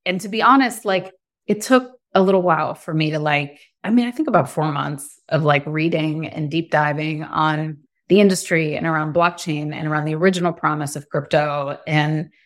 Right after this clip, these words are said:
versus where it ended up and, or where it's at, I should say right now, or in the bull run. And then figuring out, like, why is this a critical component of the metaverse that we all imagine? And so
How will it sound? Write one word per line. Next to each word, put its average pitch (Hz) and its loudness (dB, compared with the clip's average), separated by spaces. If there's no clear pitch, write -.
versus 147 4
where 156 -2
it 143 -6
ended 147 0
up 196 0
and, 165 0
or 175 -2
where 170 4
it's 147 -4
at, 139 -6
I 139 -4
should - -8
say 139 -6
right 143 -8
now, 190 4
or 156 -6
in 151 -8
the 156 -10
bull 185 -2
run. 170 2
And 220 2
then 240 2
figuring 247 -2
out, 220 -2
like, 175 -6
why 180 2
is 214 -2
this 196 -6
a 175 -10
critical 180 0
component 170 -2
of 180 4
the 175 0
metaverse 151 -2
that 135 -4
we 143 -4
all 151 0
imagine? 175 0
And 202 2
so 202 0